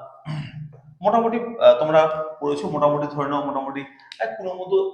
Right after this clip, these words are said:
আম, চ্যাপ্টারগুলো শেষ হয়েছে, কয়েকটা চ্যাপ্টার বাকি আছে প্রায় শেষ করতে, কোনো মতো তোমরা ধরে নাও পঞ্চাশ পঞ্চান্ন নাম্বার পেয়েছো মোটামুটি স্টুডেন্ট, তাদের জন্য সেকেন্ডলি, মোটামুটি স্টুডেন্টের জন্য,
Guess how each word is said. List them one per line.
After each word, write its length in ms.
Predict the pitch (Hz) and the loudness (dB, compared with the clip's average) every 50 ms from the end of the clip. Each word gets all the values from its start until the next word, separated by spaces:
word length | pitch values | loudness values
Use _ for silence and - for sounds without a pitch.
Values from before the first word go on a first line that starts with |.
| - - - _ - _ _ - | -10 -18 -20 _ -20 _ _ 0
আম, 320 | 143 147 143 139 143 - - | 0 0 0 -2 -8 -4 0
চ্যাপ্টারগুলো 440 | 170 151 - 160 156 160 165 165 | 0 0 2 2 0 0 0 -2
শেষ 300 | 156 - 147 147 143 - | -2 0 0 0 0 0
হয়েছে, 220 | 147 131 131 135 170 165 - | 0 0 0 -2 -2 -2 0
কয়েকটা 280 | 131 127 127 127 - 151 - | 0 0 0 0 -2 -4 -4
চ্যাপ্টার 240 | 139 - - 143 | -4 -8 -8 -8
বাকি 380 | 143 - 110 - 120 - 139 139 | -2 0 0 0 0 -4 -4 -6
আছে 140 | 135 - 139 | -6 -6 -6
প্রায় 300 | 113 127 123 117 - - - - | -2 -2 -2 -2 -2 -8 -12 -12
শেষ 120 | 131 127 - - | -12 -14 -12 -12
করতে, 260 | 135 120 - - - 131 131 - - _ _ _ | -12 -12 -12 -12 -12 -12 -14 -14 -20 _ _ _
কোনো 220 | - 208 208 202 190 | -12 -10 -10 -10 -8
মতো 100 | 202 202 | -10 -10
তোমরা 220 | 196 180 180 175 180 180 | -10 -10 -6 -4 -2 0
ধরে 140 | 160 160 156 | 0 0 0
নাও 100 | 160 156 - | -2 -4 -4
পঞ্চাশ 280 | 151 147 143 147 160 - - | -4 -4 -2 -4 -6 -6 -6
পঞ্চান্ন 300 | 147 131 127 135 139 143 139 | -10 -8 -6 -6 -6 -4 -4
নাম্বার 280 | 123 113 113 113 113 117 117 | -4 -4 -2 -2 -4 -4 -4
পেয়েছো 320 | 117 110 110 110 107 107 104 | -6 -8 -8 -8 -10 -12 -14
মোটামুটি 500 | 127 147 - - - 117 113 113 110 - | -14 -10 -8 -8 -8 -8 -8 -12 -12 -14
স্টুডেন্ট, 360 | - - 107 107 110 107 - _ _ _ _ _ | -18 -16 -12 -10 -10 -10 -12 _ _ _ _ _
তাদের 220 | - 120 117 117 101 98 | -2 -2 -2 -2 -4 -6
জন্য 140 | 104 104 113 | -8 -10 -10
সেকেন্ডলি, 500 | 110 - 165 165 156 156 127 113 - - - - - - _ _ _ _ _ _ _ _ _ _ _ _ _ - - - - _ _ _ _ _ _ _ _ _ _ _ _ _ _ | -8 -4 -4 -2 -2 -2 -4 -4 -10 -12 -16 -18 -20 -20 _ _ _ _ _ _ _ _ _ _ _ _ _ -20 -20 -20 -20 _ _ _ _ _ _ _ _ _ _ _ _ _ _
মোটামুটি 360 | 160 185 220 226 214 208 196 175 | -4 -2 0 2 2 2 0 0
স্টুডেন্টের 380 | 165 180 170 165 156 117 113 | 0 -2 -2 -2 -2 -2 -2
জন্য, 200 | 110 107 98 95 | -4 -4 -4 -4